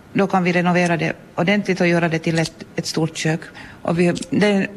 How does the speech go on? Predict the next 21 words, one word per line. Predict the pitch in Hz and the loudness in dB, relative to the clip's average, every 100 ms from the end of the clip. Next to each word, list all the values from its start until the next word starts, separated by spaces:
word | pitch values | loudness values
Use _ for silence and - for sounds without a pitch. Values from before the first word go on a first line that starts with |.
| - - - | -16 -8 0
det | |
är | 196 | 2
det | 196 | 4
att | 190 | 2
det | 190 | 2
kan | 185 185 | 2 2
också | 185 185 - - - | 0 -4 -4 -12 -6
användas | - 190 175 175 165 | 0 2 4 2 0
som | - 170 151 - - - - | 0 -2 -2 -6 -14 -20 -4
personalkök | 175 165 151 160 180 - 185 185 - - - - - - | -2 0 0 2 0 0 0 0 -4 -16 -18 -18 -14 -2
och, | 180 143 - - - | 0 0 -2 -12 -6
och | - 180 | 0 2
användas | 180 175 175 175 | 4 2 0 0
till | 165 | -2
mycket | 165 175 | 2 2
annat | 170 170 | 4 2
när | 170 | 2
det, | 160 165 - | 2 0 0
där | 175 165 | 0 0
som | 165 160 | 2 2
alla | 160 | 2